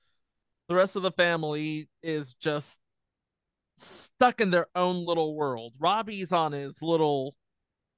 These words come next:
I don't even wanna call it an iPad, but that's what it looks like. It looks like an iPad twenty years before the iPad. And the thing is,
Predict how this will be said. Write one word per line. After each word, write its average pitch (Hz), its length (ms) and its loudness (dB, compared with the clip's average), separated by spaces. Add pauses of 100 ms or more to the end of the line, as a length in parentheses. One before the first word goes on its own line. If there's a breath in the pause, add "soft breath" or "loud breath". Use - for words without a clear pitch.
(1500)
I 247 160 4
don't 302 160 0
even 240 240 0
wanna 196 220 4
call 175 260 4
it 156 80 4
an 139 240 4
iPad, 196 680 4 (800)
but 202 140 4
that's 202 220 6
what 196 140 8
it 156 100 4
looks 151 300 0
like. 107 120 -10 (840)
It 180 200 -4
looks 202 300 -8
like 170 220 0
an 160 100 0 (100)
iPad 139 680 0 (1000)
twenty 190 260 4
years 160 280 -2
before 151 260 0
the 143 120 0
iPad. 120 460 0 (920)
And 131 100 2
the 123 40 0
thing 160 260 4
is, 175 360 6